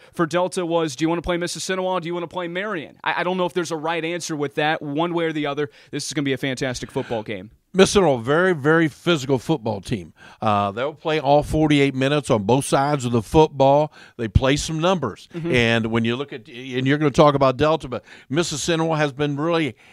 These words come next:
Speaker 2: looking forward to tournament
Speaker 1: Mm-hmm.
Speaker 2: play because they want another shot at who? Marion.
Speaker 1: Mm-hmm.
Speaker 2: And so this is gonna be a lot of fun.
Speaker 1: Well, Delta the same way. They want a shot at Marion. Marion has defeated them each of the last two seasons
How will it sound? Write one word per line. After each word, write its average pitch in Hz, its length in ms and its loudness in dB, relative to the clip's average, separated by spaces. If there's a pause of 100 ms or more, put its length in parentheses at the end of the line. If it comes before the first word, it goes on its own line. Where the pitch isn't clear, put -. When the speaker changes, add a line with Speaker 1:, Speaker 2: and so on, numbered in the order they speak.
(220)
Speaker 2:
looking 165 500 4
forward 156 640 0
to 139 80 -6
tournament 160 460 0
Speaker 1:
Mm-hmm. - 20 -14
Speaker 2:
play 165 360 2 (280)
because 139 380 2
they 156 160 2
want 160 400 -2
another 139 340 -4
shot 147 320 -2
at 135 140 -2
who? 156 300 -4 (300)
Marion. 117 400 -2 (100)
Speaker 1:
Mm-hmm. 156 340 -6
Speaker 2:
And 127 140 4
so 131 140 4
this 123 180 2
is 131 60 -8
gonna 123 120 -4
be 113 80 -6
a 110 60 -6
lot 104 180 -10
of - 60 -20
fun. - 120 -20 (240)
Speaker 1:
Well, 156 160 2
Delta 165 320 2
the 165 100 -4
same 180 300 -2
way. 190 180 -2
They 185 140 -2
want 190 180 -6
a - 20 -4
shot 147 280 -4
at 131 100 -8
Marion. 143 380 -4
Marion 165 260 -2
has 147 300 -6 (220)
defeated 190 420 -6
them 170 180 -6
each 180 160 -8
of 170 60 0
the 170 80 2
last 160 340 0
two 175 160 -4
seasons 170 640 -2